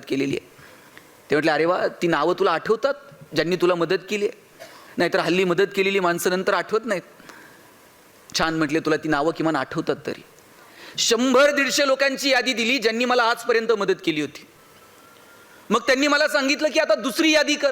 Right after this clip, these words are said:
म्हटलं, "ती कोणती?" "तू किती लोकांना मदत केली आहे त्याची एक यादी कर," म्हटलं. आणि मी शोधून शोधून नावं आठवत होतो, मी किती लोकांना मदत करू शकलो, मला नावं आठवत नव्हती. मी पाच सहा जणांची यादी केली आणि म्हटलं,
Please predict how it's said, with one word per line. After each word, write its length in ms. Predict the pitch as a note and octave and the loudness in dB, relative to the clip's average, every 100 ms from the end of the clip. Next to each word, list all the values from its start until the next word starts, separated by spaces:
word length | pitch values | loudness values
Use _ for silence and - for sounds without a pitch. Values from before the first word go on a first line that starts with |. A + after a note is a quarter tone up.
| - | -2
म्हटलं, 200 | A3 A#3 | -4 -2
"ती 160 | - D4 | 0 0
कोणती?" 400 | D4+ C#4+ C#4 C4 - - - - - - - - - - F4+ | 0 -2 -2 -6 -8 -20 -20 -20 -20 -20 -20 -20 -20 -4 -2
"तू 100 | F4+ | 0
किती 280 | F4 F4 | 0 2
लोकांना 340 | D#4+ D4+ D4+ D4+ | 2 2 2 2
मदत 200 | C4 A#3+ B3 | 2 0 -2
केली 160 | A3 | 0
आहे 120 | G3 A3+ | 2 0
त्याची 220 | A3 B3+ | 0 0
एक 120 | F3 | 2
यादी 200 | D#3+ D3+ | 0 0
कर," 160 | C3+ C3 | -2 -4
म्हटलं. 360 | B2 - - - - - - - - - - - - | -6 -14 -20 -20 -20 -20 -20 -20 -20 -20 -20 -20 -4
आणि 140 | F#3+ B3+ | 0 2
मी 120 | D4 | 2
शोधून 460 | - C4 G#3+ D#4 D4 | 2 0 2 2 2
शोधून 400 | C4+ A3 D4+ D#4 | 0 2 2 2
नावं 240 | C4+ B3+ | 2 2
आठवत 240 | A3+ A#3 A3 | 0 -2 0
होतो, 340 | G#3 G#3+ B3 - - | 2 2 0 -4 -2
मी 100 | D#4+ | -2
किती 300 | D#4+ E4 G4 | 0 0 0
लोकांना 360 | F#4 F4+ E4+ D#4+ | 2 2 2 2
मदत 180 | D4 C#4+ | 0 -2
करू 120 | C4 A#3+ | -2 0
शकलो, 340 | A3 G3+ G3+ - - - - - - - | -2 -4 -10 -14 -20 -20 -20 -20 -20 -4
मला 140 | E3+ G3+ | 0 0
नावं 340 | E3 D#3 G#3+ | 0 2 2
आठवत 240 | F#3+ E3 G#3 | 0 -2 -2
नव्हती. 240 | F3 B2 - - - - - - - - - - F#3+ | -4 -8 -10 -20 -20 -20 -20 -20 -20 -20 -20 -6 -2
मी 120 | C4 | 0
पाच 380 | B3+ A#3+ C#4+ D4+ | 4 4 4 2
सहा 140 | C4+ | 2
जणांची 360 | C4+ C4+ C4 C4+ | 2 0 0 2
यादी 240 | A#3 C4 | 2 0
केली 180 | B3+ B3 | -2 0
आणि 80 | B3 | 0
म्हटलं, 300 | A#3 B3+ | 0 0